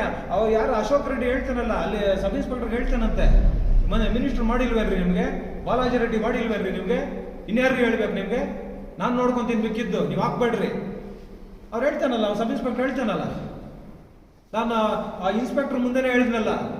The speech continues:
ಡಿ ವೈ ಎಸ್ ಪಿ ಅವ್ರು ಕೂಡ, "ನೀವು ಇವ್ರು ಇನ್ಸ್‌ಪೆಕ್ಟರ್ಗೆ, ಸಬ್ ಇನ್ಸ್‌ಪೆಕ್ಟರ್ಗೆ ನೀವು ಹಾಕ್ಬೇಡ್ರಿ, ಏನಾದ್ರೂ ಆಗ್ತಾ, ಏನಾಗ್ತದೆ ನೋಡೋಣ" ಅಂತ ಅವ್ನು ಮುಂದೆನೇ ಹೇಳಿದ್ನಲ್ಲ.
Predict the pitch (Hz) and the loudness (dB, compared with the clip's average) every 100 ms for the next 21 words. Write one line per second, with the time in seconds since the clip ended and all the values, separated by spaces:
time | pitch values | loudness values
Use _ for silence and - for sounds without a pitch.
0 | - - - 233 269 262 247 247 247 233 | -10 -12 -6 -2 2 2 2 2 2 2
1 | 233 240 247 233 - - - 196 214 214 | 2 0 0 0 -2 -4 -4 0 0 2
2 | 196 202 220 262 220 226 226 247 240 220 | 0 0 0 -2 -2 -2 0 0 0 -2
3 | 185 196 196 233 214 214 214 214 214 190 | -2 -4 -4 -4 -4 -4 -2 0 0 0
4 | 190 196 220 220 220 214 - - - - | -2 -2 0 2 2 2 -2 -6 -8 -10
5 | - 185 214 208 202 202 214 190 214 208 | -10 -4 -2 0 0 0 0 0 0 -2
6 | - 202 196 208 202 196 185 180 - - | -2 -4 -2 0 0 -2 -2 -4 -4 -10
7 | - 185 220 247 277 269 247 - 170 | -8 -2 0 2 2 2 2 0 -4